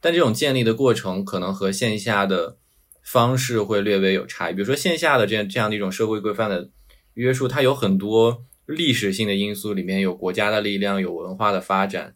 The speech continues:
这些就是太复杂、太漫长了。但现在它又是一个非常严峻的社会问题，所以它可能就需要有一些，比如说有一些平台更严峻的措施，可能有算法的参与，呃，有政府性的政策等等。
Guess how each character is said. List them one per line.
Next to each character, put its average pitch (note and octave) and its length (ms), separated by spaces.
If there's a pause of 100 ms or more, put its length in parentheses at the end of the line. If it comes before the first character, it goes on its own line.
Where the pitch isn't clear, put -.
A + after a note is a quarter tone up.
(400)
这 B2 120
些 G2 560
就 A#2 140
是 G#2 100
太 A#2 200
复 F#2+ 160
杂、 F#2+ 140
太 A2+ 160
漫 G#2 220
长 F2+ 200
了。 F2+ 80
但 C3 120
现 C3 200
在 B2 180
它 A#2+ 160
又 A#2+ 100
是 A2+ 140
一 F#2 60
个 F#2+ 100
非 A2 100
常 F#2 240
严 E2+ 220
峻 G#2+ 160
的 F#2+ 80
社 G2 140
会 G2 120
问 G#2 260
题， - 280 (320)
所 - 100
以 A#2+ 60
它 A#2+ 80
可 A#2 160
能 F2+ 180
就 G2+ 220
需 - 180
要 G2+ 160
有 F2 140
一 F2+ 40
些， F#2+ 200
比 F2 140
如 F2 60
说 G2 120
有 F2 140
一 F2+ 40
些 F#2+ 160
平 F2+ 240
台 F2 180
更 F#2+ 180
严 D#2+ 180
峻 F#2 160
的 E2+ 80
措 F2+ 260
施， - 280
可 - 120
能 F2+ 120
有 E2 100
算 G2 260
法 E2 140
的 E2+ 80
参 F2 280
与， E2+ 200 (500)
呃， - 400
有 G2 120
政 G2+ 200
府 F#2+ 140
性 F#2+ 160
的 F#2+ 100
政 F#2+ 220
策 F2+ 200
等 - 200
等。 - 140